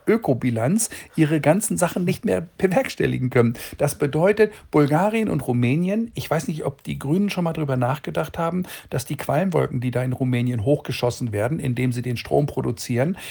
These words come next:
dass die auch über die Grenze gehen, dieser, dieser Qualm nach Deutschland und auch nach Frankreich. Das ist also unter wirklichen umweltpolitischen Gesichtspunkten völlig abstrus, was da läuft.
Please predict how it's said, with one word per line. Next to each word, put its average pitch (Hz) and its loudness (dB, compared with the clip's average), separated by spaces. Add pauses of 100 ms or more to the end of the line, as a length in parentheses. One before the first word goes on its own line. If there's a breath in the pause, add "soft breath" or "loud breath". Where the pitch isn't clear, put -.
(140 loud breath)
dass 135 4
die - -2
auch - -2
über 151 0
die 156 -2
Grenze 135 0
gehen, 156 -2
dieser, 165 -4 (180)
dieser 151 0
Qualm 151 -2
nach 160 -2
Deutschland - 0
und - -2
auch 160 -4
nach - -2
Frankreich. 139 -2 (300 loud breath)
Das 131 2
ist 156 -6
also 143 0
unter 147 0 (560)
wirklichen 170 0
umweltpolitischen 156 0 (180 loud breath)
Gesichtspunkten 147 -2
völlig 202 -2
abstrus, - -4
was - -8
da - -8
läuft. - -6